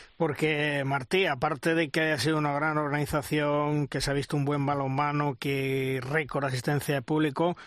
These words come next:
tampoco nos podemos olvidar del futuro, y el futuro pasa por la minicopa, una minicopa que se ha llevado al balonmano granoller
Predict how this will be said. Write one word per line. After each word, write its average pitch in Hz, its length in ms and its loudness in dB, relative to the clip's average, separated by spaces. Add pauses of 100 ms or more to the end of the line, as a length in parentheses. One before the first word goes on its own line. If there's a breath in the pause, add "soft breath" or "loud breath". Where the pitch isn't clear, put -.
(280 loud breath)
tampoco 131 360 -2
nos 151 180 2
podemos 151 400 0
olvidar 147 400 2
del 175 140 2
futuro, 143 360 2
y 165 60 4
el 139 100 0
futuro 143 380 0
pasa 165 240 2
por 160 160 0
la 160 80 2
minicopa, 147 460 0
una 139 180 0
minicopa 147 540 2
que 165 100 2
se 156 120 0
ha - 20 2
llevado 147 220 2
al 170 60 2
balonmano 143 520 2
granoller 143 540 0